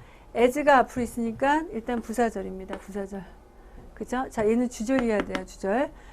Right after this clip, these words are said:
주절에 동사 있나 없나 보실래요? 더 뒤면 수요, for 전치사, lifeguard 명사, 투부정사, them. 없네요. 동사 없습니다.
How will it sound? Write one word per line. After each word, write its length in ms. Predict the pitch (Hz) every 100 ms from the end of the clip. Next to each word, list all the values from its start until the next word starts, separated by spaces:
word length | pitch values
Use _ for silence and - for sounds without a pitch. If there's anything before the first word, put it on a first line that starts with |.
| -
주절에 300 | - - 269
동사 280 | 262 247 269
있나 220 | 269 254 247
없나 220 | 233 233
보실래요? 460 | 214 - 233 262
더 100 | 262
뒤면 360 | 233 226 226 220
수요, 260 | - 254 208
for 280 | - 254
전치사, 500 | 240 208 208 240 214 196
lifeguard 580 | 208 214 - 214 202
명사, 320 | 214 220 214 190
투부정사, 680 | - 240 240 233 233 220 190
them. 300 | 226 208 180 - - -
없네요. 500 | 208 233 220 175 175
동사 260 | - 214 202
없습니다. 580 | 180 208 202 196 247